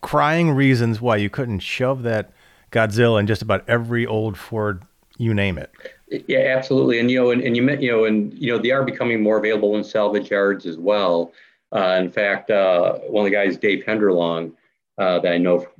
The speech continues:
Speaker 2: Ford, he ended up, he just paid, uh, five hundred bucks for a, a vehicle that was a, uh, a cube van that they had a, uh, I think an underdash fire or something, and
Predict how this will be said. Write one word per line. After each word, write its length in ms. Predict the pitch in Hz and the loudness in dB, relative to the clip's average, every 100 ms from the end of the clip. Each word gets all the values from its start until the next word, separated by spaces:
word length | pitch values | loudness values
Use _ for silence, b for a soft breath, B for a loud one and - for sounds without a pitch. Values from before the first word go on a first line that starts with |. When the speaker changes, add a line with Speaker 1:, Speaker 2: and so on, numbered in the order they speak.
| _ | _
Speaker 2:
Ford, 360 | 113 110 87 85 | 4 4 4 0
he 180 | 107 | -2
ended 240 | 95 90 87 | 0 0 0
up, 160 | 90 - | -2 -4
he 60 | |
just 280 | 95 113 - _ _ _ | -4 -4 -4 _ _ _
paid, 460 | 113 107 104 - - - | -2 0 0 -4 -16 -6
uh, 420 | 98 90 90 85 - b _ _ _ | -2 -2 -2 -4 -6 b _ _ _
five 180 | 110 107 | -2 0
hundred 280 | 110 101 85 | 2 0 2
bucks 280 | 104 104 | 0 0
for 320 | - 95 82 - _ - | -2 0 0 -2 _ -4
a, 60 | |
a 100 | 90 | -4
vehicle 400 | 85 107 104 95 | 0 -2 0 0
that 240 | 87 85 87 | 2 0 -2
was 160 | 87 | -2
a, 280 | 85 80 78 - _ _ _ _ _ - | 2 2 0 -4 _ _ _ _ _ -6
uh, 480 | 92 82 80 87 - - - - _ _ | -4 0 -2 -2 -8 -10 -20 -20 _ _
a 160 | 104 87 - | -2 -2 -4
cube 320 | - 120 117 | -2 0 0
van 320 | 110 113 120 113 | 0 0 0 0
that 160 | 95 | 0
they 100 | 104 | 0
had 220 | 104 98 | 0 2
a, 200 | 90 82 - | 2 0 -2
uh, 100 | 92 | -2
I 120 | 85 | 0
think 160 | 87 87 | -2 -2
an 80 | 92 | -2
underdash 500 | 95 95 98 95 - | 0 0 2 0 -2
fire 380 | - 95 101 104 | -2 2 4 4
or 80 | |
something, 400 | 101 107 107 113 | 2 -4 -2 -4
and 100 | 110 | -6